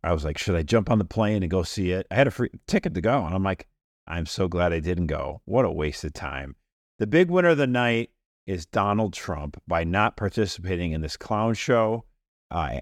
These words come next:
absolutely hate this. I, I'm so sick of this format. I hate it. And they have, like, things like, first of all, the questions that Fox News is asking. So Fox News is the loser of the night. And Fox News is like, "Raise your hand if you think Donald Trump,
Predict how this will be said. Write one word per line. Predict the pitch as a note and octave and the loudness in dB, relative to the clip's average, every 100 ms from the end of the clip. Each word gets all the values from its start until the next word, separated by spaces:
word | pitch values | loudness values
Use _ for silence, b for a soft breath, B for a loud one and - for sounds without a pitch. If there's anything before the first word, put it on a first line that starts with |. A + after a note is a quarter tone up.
| - | 0
absolutely | G2+ C3 A#2+ - A2+ A2+ G#2 F2 | 4 4 4 0 2 2 2 2
hate | F2+ E2+ | 2 0
this. | D2+ D2+ - - - - | -2 -8 -8 -12 -10 -6
I, | F2 - - | -4 -6 -4
I'm | F2+ F#2+ | 0 0
so | F2 - A#2+ | -2 2 2
sick | A2 - A#2 | 2 -2 0
of | G#2 | 0
this | G2+ - | 0 -2
format. | - F#2+ F#2+ F#2 F#2 F#2 _ | -6 -2 2 2 2 -2 _
I | D2+ | -6
hate | F2+ G2 G2 | -4 0 0
it. | D2+ - _ _ - - A2+ | -2 -8 _ _ -16 -4 0
And | G#2+ | 2
they | |
have, | G#2+ A2 | 2 2
like, | G2+ F2+ | 2 0
things | C#3 A2+ | 0 0
like, | G#2 - _ _ _ _ | -2 -6 _ _ _ _
first | A3 - | 0 2
of | |
all, | A#2+ | 0
the | F2+ | 0
questions | - D3 C#3 C3+ A2 | 0 0 0 -2 -2
that | G#2+ - | -4 2
Fox | G#2 G2 - | 2 2 0
News | G2 F#2 D#2+ | -4 -4 -4
is | D#2+ | -6
asking. | D2 D#2+ - - - | -4 -6 -6 -12 -8
So | - | -4
Fox | G2+ G3 G3 - | 2 6 6 4
News | D3+ D3 A2 | 0 0 -2
is | F#2 | -2
the | F#2 | 0
loser | F#2 G#2 B2 B2+ G2 D#2+ | 0 4 4 4 2 0
of | |
the | D#2 | -2
night. | D2+ C#2+ - - _ _ _ _ _ _ _ | -6 -6 -10 -16 _ _ _ _ _ _ _
And | G2+ G2 | -10 0
Fox | D#3+ E3 - | 4 4 2
News | D#3 C#3 G#2+ | 0 0 0
is | G#2 | -2
like, | G#2 F#2+ F#2+ | 0 0 2
"Raise | E3 A#3 | 2 4
your | G#3 | 2
hand | A#2 F#3 E3+ G2+ | 2 2 2 0
if | F#2 | -2
you | C#3+ | -2
think | D3 B2 F2 | 0 -2 -4
Donald | - A2 A2 G2 | 0 2 2 -2
Trump, | - A2+ G2+ | -2 -2 -2